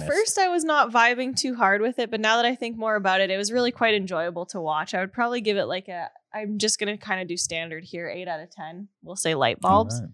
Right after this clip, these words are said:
Speaker 1: Light bulbs,
Speaker 2: Um,
Speaker 1: yeah, Christmas bulbs.
Speaker 2: Christmas bulbs.
Speaker 1: Yeah.
Speaker 2: Um, I would probably watch it again, but it is something that, like, at this point, now that I've actually seen it once, it'd probably be more of, like, a background Christmas movie, if that makes sense. Like,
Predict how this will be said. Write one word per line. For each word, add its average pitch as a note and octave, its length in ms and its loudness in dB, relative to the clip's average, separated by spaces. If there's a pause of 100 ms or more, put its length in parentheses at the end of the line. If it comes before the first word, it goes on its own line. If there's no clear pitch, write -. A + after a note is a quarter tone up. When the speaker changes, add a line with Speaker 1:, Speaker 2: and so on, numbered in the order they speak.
Speaker 1:
Light G#2+ 200 6
bulbs, E3+ 300 2
Speaker 2:
Um, E3 60 0
Speaker 1:
yeah, G2+ 120 2
Christmas - 340 0
bulbs. D2 280 4
Speaker 2:
Christmas - 180 -4
bulbs. G#3+ 460 0 (280)
Speaker 1:
Yeah. G#3 400 4
Speaker 2:
Um, F#3+ 160 -4
I A3 160 4
would A3 180 0
probably D4+ 380 0
watch A#3+ 320 2
it A#3 60 -12
again, A3 320 -6
but A#3 120 -10
it C4+ 120 0
is E4+ 160 0
something D4+ 320 4
that, B3 100 8
like, A3 180 4
at A3+ 120 -6
this C4 160 0
point, A#3+ 260 -2
now A3 140 4
that A#3+ 100 4
I've A3+ 140 4
actually G#3+ 340 -2
seen G#3 240 -2
it F3 140 -4
once, F#3+ 280 -2
it'd A3 120 -10
probably A#3 240 0
be A3+ 120 -12
more G3 220 -4
of, G3 80 -10
like, G3 160 -6
a F#3+ 80 -2
background G3+ 680 0
Christmas B3+ 460 -2
movie, C#4 400 -4
if B3 140 -4
that A#3 160 4
makes B3 200 -6
sense. C4 280 -6
Like, A#3+ 160 -10